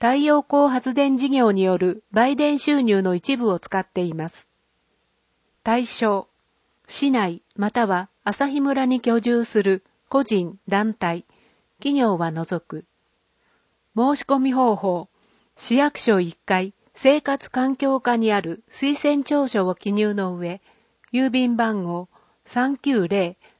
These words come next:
零八四二、松本市曽谷の一丁目五番四十六号、株式会社アイネット宛てに郵送するか、メール、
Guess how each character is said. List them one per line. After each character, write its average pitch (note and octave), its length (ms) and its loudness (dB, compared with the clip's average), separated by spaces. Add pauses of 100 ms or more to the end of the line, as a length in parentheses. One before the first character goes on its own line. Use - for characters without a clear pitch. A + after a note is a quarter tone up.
零 C#4 240 4
八 C#4 300 -2
四 F#3+ 300 0
二、 F3+ 280 -4 (380)
松 G3+ 320 0
本 C#4 280 4
市 F#3+ 340 -2
曽 - 220 0
谷 C#4+ 180 6
の F#3+ 180 4
一 E3 100 -2 (100)
丁 G3 260 4
目 F3+ 240 -6 (300)
五 C#4 120 -2
番 B3 240 0
四 A#3+ 280 2
十 F#3+ 220 0
六 F#3 300 -2
号、 E3+ 240 -6 (400)
株 A3 280 0
式 C#4 260 -2
会 C4 220 2
社 - 340 -2
ア A3 140 2
イ C#4 80 4
ネ C#4+ 120 2
ッ C#4+ 40 -2
ト C#4 200 4
宛 C4 100 2
て C4 120 2
に B3 140 4
郵 A#3 160 6
送 A3+ 240 2
す A3 140 -2
る G#3 120 2
か、 F3+ 260 -8 (440)
メ A#3 240 6
ー A3+ 40 4
ル、 G3 200 0